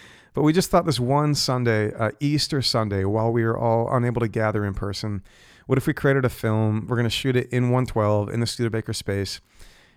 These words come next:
and the seats will be empty, and that'll be very sad, but we are gonna have some of the band there,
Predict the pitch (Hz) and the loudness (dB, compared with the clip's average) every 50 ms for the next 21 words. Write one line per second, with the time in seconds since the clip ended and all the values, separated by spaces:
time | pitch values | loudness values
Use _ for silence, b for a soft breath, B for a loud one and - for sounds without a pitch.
0 | b _ - 113 110 104 107 107 107 104 101 - - 151 151 147 - - 143 127 | b _ -2 0 2 2 2 2 0 0 0 0 0 0 0 0 0 -2 -2 0
1 | 123 123 - - 117 113 110 - 110 107 104 101 101 107 117 120 117 120 117 98 | 0 0 0 0 -2 -2 -2 -2 -2 -2 0 0 0 0 -2 0 0 0 -2 0
2 | 107 107 104 95 - - - 104 95 95 92 92 90 95 101 110 113 110 113 113 | 0 0 -2 -2 -2 -4 -2 -2 -2 -2 -2 -4 -4 -4 -2 0 2 2 2 2
3 | 123 117 110 110 113 110 - - 127 120 117 113 101 110 104 104 104 104 98 - | 0 -2 0 0 -2 -2 -2 -4 -2 -2 -2 -2 -2 -2 -2 -2 -2 -4 -4 -6
4 | 175 190 113 110 - | -6 -6 -6 -8 -10